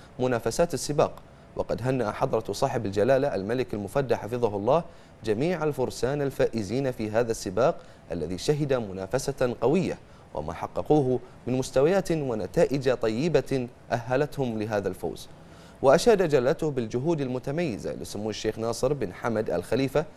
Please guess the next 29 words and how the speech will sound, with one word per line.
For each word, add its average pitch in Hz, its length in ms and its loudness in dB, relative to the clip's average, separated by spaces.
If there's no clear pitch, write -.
وسمو 107 260 -4
الشيخ 113 220 -2
خالد 151 400 4
بن 104 120 -2
حمد 117 320 -2
آل 92 100 4
خليفة 147 440 2
في 151 80 0
سبيل 185 400 2
تطوير 156 640 0
رياضة 131 440 0
سباقات 113 540 -2
القدرة 135 440 0
والوصول 123 460 -2
بها 156 380 0
إلى 107 200 -2
أفضل 156 340 2
المستويات 107 800 0
والارتقاء 113 600 0
بهذه 107 580 -2
الرياضة 107 440 0
العربية 131 600 0
والمحافظة 151 840 0
على 135 200 4
هذه 117 300 -2
الرياضة. 113 380 0
كما 82 240 -10
أعرب 127 340 2
جلالة 110 420 2